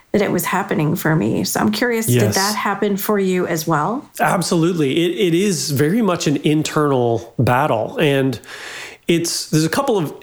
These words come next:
Speaker 2: really interesting things about imposter syndrome that I learned as I began to study it. Before I wrote this book, I spent a couple of years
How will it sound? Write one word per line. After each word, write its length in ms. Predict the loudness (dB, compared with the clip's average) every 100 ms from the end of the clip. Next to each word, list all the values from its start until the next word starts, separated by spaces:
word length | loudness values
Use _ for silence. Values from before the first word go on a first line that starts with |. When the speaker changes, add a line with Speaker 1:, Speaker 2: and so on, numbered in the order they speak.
| -20 -4
Speaker 2:
really 560 | 2 2 2 0 -2 -2
interesting 460 | 0 0 0 0 0
things 240 | 0 0
about 240 | 2 2
imposter 400 | 0 0 -2 -2
syndrome 400 | -2 0 2 2
that 140 | 2 2
I 80 | 2
learned 340 | 2 2 0
as 100 | 0
I 120 | 0
began 320 | 0 0 0
to 80 | 0
study 480 | -2 -2 0 0 0
it. 180 | -2 -2
Before 300 | 0 2 2
I 40 |
wrote 220 | 2 0
this 160 | -2 0
book, 240 | 0 0
I 40 | -2
spent 260 | -2 -2
a 20 | 0
couple 220 | 0 2
of 80 | 2
years 440 | 2 2 -2